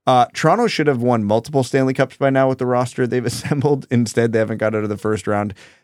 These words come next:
They're losing, uh, games to teams shooting the puck into their own net, and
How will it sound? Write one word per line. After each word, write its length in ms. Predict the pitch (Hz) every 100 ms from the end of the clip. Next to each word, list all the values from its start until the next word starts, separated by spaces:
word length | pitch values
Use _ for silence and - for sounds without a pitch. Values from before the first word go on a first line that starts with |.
| _
They're 260 | 120 117 110
losing, 600 | 117 113 113 110 104 - _ _ _ 110
uh, 240 | 107 101 107
games 360 | 113 110 110 -
to 340 | - 107 104
teams 560 | - 107 107 101 - - _
shooting 320 | - 120 113
the 60 | 107
puck 240 | - 104 107
into 180 | 104
their 140 | 101 101
own 140 | 98
net, 240 | 92 90 - 101
and 360 | 95 90 90